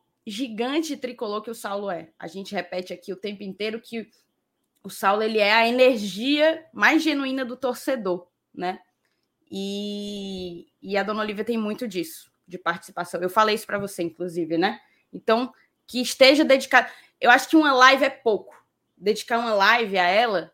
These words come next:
é pouco. Eu acho que todo o trabalho, todo o nosso crescimento tem dois dedinhos dela, sem sombra de dúvidas ou mais.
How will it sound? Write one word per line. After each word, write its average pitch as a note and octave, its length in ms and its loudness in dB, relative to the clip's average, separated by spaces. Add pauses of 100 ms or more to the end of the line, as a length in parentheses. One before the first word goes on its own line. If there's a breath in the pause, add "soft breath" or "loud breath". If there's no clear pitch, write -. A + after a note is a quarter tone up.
(120)
é G#3 80 -6
pouco. - 400 -10 (560)
Eu G2+ 120 -10
acho F3+ 200 -6
que - 160 -20
todo C#4+ 300 6
o C#4 40 -8
trabalho, G#3+ 540 4
todo B3+ 280 0
o C#4 60 -6
nosso A#3+ 320 -6
crescimento A#3 840 -8 (760)
tem A3 440 -4
dois B3 220 4
dedinhos G#3 320 0
dela, F#3+ 300 0
sem F#3+ 220 -8
sombra G3 340 -8
de F3 160 -10
dúvidas F3+ 580 -6
ou G3 140 -4
mais. D#3+ 500 -8